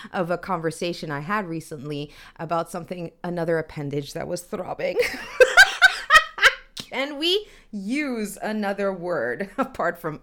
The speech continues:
throbbing veins? Oh my goodness. "It's even easier to transpose a star's face onto a stunt double's body, especially if the stunt is too difficult.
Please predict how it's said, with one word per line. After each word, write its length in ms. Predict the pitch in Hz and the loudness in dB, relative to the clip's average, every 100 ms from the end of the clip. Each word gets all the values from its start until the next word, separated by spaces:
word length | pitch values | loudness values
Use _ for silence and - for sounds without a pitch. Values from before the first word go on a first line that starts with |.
| - | -16
throbbing 920 | - 190 170 175 175 151 131 123 127 - - | -2 2 6 10 10 8 4 2 -4 -8 -14
veins? 920 | 139 135 143 113 113 87 131 - - - - - - - - - - - | -6 0 0 0 -6 -12 -18 -20 -20 -20 -20 -20 -20 -20 -20 -20 -20 -8
Oh 120 | 226 - | -8 -8
my 100 | - | -14
goodness. 540 | - - - - - - - _ - | -16 -16 -14 -16 -16 -20 -20 _ 0
"It's 200 | 269 294 | 0 2
even 240 | 294 269 | 0 2
easier 400 | 269 403 285 220 | 4 4 4 2
to 160 | 226 214 | 2 0
transpose 680 | 233 220 208 254 226 214 | 0 0 2 2 4 2
a 120 | 202 | 0
star's 360 | 202 - 196 190 | -2 2 2 2
face 320 | - 349 262 | 0 0 0
onto 300 | - 226 220 | 0 0 2
a 40 | 190 | 0
stunt 360 | - 440 370 | 2 2 4
double's 280 | 214 175 165 | 4 4 2
body, 520 | 185 240 175 139 156 - | 6 6 6 -2 -4 -4
especially 560 | 214 320 320 208 196 | 2 2 2 0 -2
if 120 | 196 | -2
the 100 | 180 | -2
stunt 420 | 180 - 254 156 - | -4 0 0 0 -4
is 160 | 170 - | -8 -6
too 240 | - 165 | -6 -4
difficult. 680 | 147 208 160 151 139 139 | -2 -2 -2 -2 -4 -4